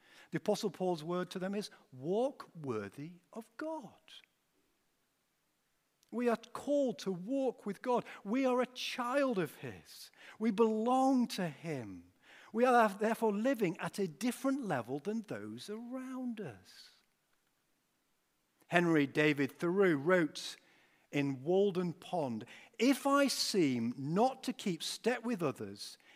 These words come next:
it's because I'm listening to another drumbeat." As Christians,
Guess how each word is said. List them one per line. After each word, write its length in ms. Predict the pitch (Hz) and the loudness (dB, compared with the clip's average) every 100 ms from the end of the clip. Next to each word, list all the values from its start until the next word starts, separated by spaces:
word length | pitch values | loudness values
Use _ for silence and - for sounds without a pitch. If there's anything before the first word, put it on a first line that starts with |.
| - | -14
it's 140 | 160 - | -12 -8
because 600 | 156 - - 196 226 226 180 | -8 -6 -4 0 0 -2 -6
I'm 300 | 180 180 143 | -4 -2 -2
listening 440 | 117 - 120 113 | -2 -6 -6 -8
to 240 | - 143 | -8 -8
another 420 | 143 127 101 98 131 - | -6 -4 -6 -6 -12 -12
drumbeat." 960 | - 202 202 170 131 90 _ - - - _ _ _ _ _ _ _ _ _ _ _ _ _ _ _ _ _ _ - | -8 -6 -6 -6 -8 -10 _ -20 -18 -20 _ _ _ _ _ _ _ _ _ _ _ _ _ _ _ _ _ _ -16
As 140 | 165 | -14
Christians, 880 | - - 240 - - 196 143 101 98 | -12 -8 -4 -4 -4 -2 -2 -4 -10